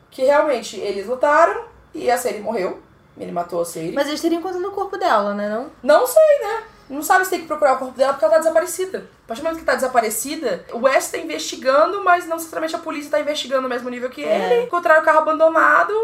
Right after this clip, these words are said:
Speaker 1: porque tem dois motivos, tem dois linhas que a, a polícia pode seguir. Ou ela
Speaker 2: Fugiu.
Speaker 1: sumiu, é, sumiu. Simplesmente sumiu, abandonou o carro, e é isso aí. Ou ela morreu,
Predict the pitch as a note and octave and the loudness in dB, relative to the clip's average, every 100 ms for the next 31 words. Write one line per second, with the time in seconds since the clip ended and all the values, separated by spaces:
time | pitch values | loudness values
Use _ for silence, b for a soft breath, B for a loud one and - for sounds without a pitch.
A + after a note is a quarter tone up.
0 | A4+ - D#4+ E4 D#4+ C#4 D#4+ G4 G4+ - | -4 -8 -10 -8 -4 0 2 0 -6 -6
1 | C4+ G3+ F#3 F#3+ B3 A#3 C4 F#4+ B3+ A#3+ | -8 -8 -10 -8 -6 0 0 0 -6 -10
2 | C#4+ D4+ G4+ F#4+ C4 C4 B3+ C4 B3+ - | -10 -8 -4 -4 -4 -8 -8 -8 -8 -10
3 | G3+ - - C4 G4+ B3+ G#3 F#3 - - | -14 -8 -4 0 2 4 4 2 -2 -8
4 | _ _ A#3 G3 G3+ B3+ A3+ F4 E4 D4 | _ _ -8 -6 2 2 4 4 4 4
5 | G#3+ - B4+ E4 C#4+ F4+ _ _ - - | 2 0 -4 -2 -4 -6 _ _ -20 -14
6 | C#4+ E4 C#4+ C4+ E4+ C4 A3+ A3+ A3 A3+ | -12 -10 -10 -8 -2 0 0 -2 -4 0
7 | G#3+ G#3 B4+ G4+ A3 G3+ G3 G3+ G3 C#4 | 4 4 4 -2 -4 -6 -6 -8 -8 -6
8 | A#4 - - C4 C4 C4 D#4+ E4+ C#4+ C#4+ | -6 -2 0 2 2 0 -2 2 4 4
9 | F4 A#4 A4+ | 2 -2 -6